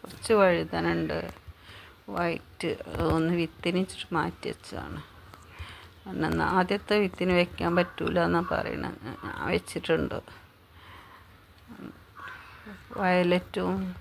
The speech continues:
വെള്ളയും പച്ച വഴുതന ഇല്ല. പച്ച വഴുതനയൊക്കെ നല്ല ഉണ്ടാവുന്നതാണ്. പച്ച വഴുതന ഇല്ല, നല്ല ഹൈറ്റ് നീളമുള്ള വഴുതന. പിന്നെ വേറൊരു കളറും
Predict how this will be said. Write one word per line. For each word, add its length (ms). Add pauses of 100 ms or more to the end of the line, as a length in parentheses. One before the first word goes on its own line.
വെള്ളയും 600 (1700)
പച്ച 300 (120)
വഴുതന 360 (180)
ഇല്ല. 180 (680)
പച്ച 180 (100)
വഴുതനയൊക്കെ 560
നല്ല 240 (140)
ഉണ്ടാവുന്നതാണ്. 720 (1200)
പച്ച 180 (120)
വഴുതന 340 (100)
ഇല്ല, 140 (680)
നല്ല 180 (100)
ഹൈറ്റ് 360 (100)
നീളമുള്ള 600
വഴുതന. 420 (1300)
പിന്നെ 300
വേറൊരു 460
കളറും 340